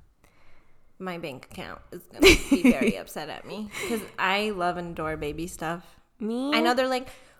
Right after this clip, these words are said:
Speaker 1: "Oh, well,
Speaker 2: too.
Speaker 1: don't get, like, newborn clothes 'cause they're gonna outgrow it." And I'm like, Dude, I'll, I'll buy clothes for all, like, different ages 'cause I
Speaker 2: Every
Speaker 1: want them
Speaker 2: month.
Speaker 1: to look fucking cute as fuck the moment they come out, Serena. You know what I mean?
Speaker 2: Mm-hmm.
Speaker 1: Like, <laughs> they need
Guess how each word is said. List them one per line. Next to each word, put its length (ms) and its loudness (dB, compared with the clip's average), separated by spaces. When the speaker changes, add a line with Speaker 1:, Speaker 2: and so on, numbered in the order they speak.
Speaker 1:
"Oh, 180 4
well, 160 6
Speaker 2:
too. 20 -
Speaker 1:
don't 260 -2
get, 260 -6
like, 320 -8
newborn 680 -8
clothes 380 -8
'cause 140 -10
they're 80 -6
gonna 220 -8
outgrow 360 -6
it." 120 -6
And 80 -6
I'm 120 -8
like, 300 -12
Dude, 300 -4
I'll, 560 2
I'll 140 8
buy 180 4
clothes 320 0
for 260 0
all, 560 4
like, 220 -2
different 440 -4
ages 420 -4
'cause 240 -6
I 60 6
Speaker 2:
Every 200 8
Speaker 1:
want 260 8
them 100 4
Speaker 2:
month. 160 8
Speaker 1:
to 80 2
look 60 -12
fucking 300 -2
cute 200 -4
as 140 -4
fuck 340 -6
the 80 -4
moment 400 -4
they 280 0
come 220 -10
out, 200 -4
Serena. 300 -10
You 80 -12
know 80 -4
what 100 0
I 100 0
mean? 280 2
Speaker 2:
Mm-hmm. 0 -
Speaker 1:
Like, 160 10
<laughs> 680 4
they 200 10
need 180 10